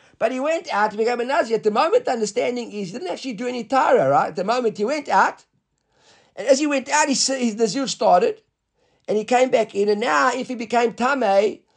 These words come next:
he had days of nazir, which would have to be a korban for, and shave and the whole geschäft. So Amar Shmuel, Shmuel says no. Shmuel says, "Kegon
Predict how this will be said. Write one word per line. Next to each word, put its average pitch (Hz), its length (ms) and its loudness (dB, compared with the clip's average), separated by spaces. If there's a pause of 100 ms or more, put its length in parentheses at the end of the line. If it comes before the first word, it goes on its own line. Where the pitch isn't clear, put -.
(380)
he 202 220 -4
had 254 340 4
days 254 320 4
of 254 120 4
nazir, 254 360 -2
which 226 180 -6
would 214 80 0
have 226 120 -2
to - 80 -20
be 254 80 -4
a 247 60 0
korban 262 420 0
for, 233 400 -2 (440)
and 190 160 -6
shave 240 300 2
and 196 100 -4
the 175 60 2
whole 214 140 -2
geschäft. 208 440 -4 (600)
So - 140 -16
Amar 170 220 2
Shmuel, 202 680 2 (340)
Shmuel 190 360 -2
says 160 220 -6
no. 151 100 -12
Shmuel - 380 0
says, 190 220 -2
"Kegon 180 580 0